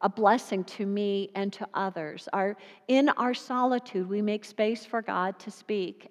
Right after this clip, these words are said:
and we feel our feelings, which may continue to be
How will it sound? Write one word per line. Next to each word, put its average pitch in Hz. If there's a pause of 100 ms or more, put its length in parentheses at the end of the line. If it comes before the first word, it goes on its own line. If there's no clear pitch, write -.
and 285
we 269
feel 269
our 277
feelings, 226
which 254
may 233
continue 277
to -
be 170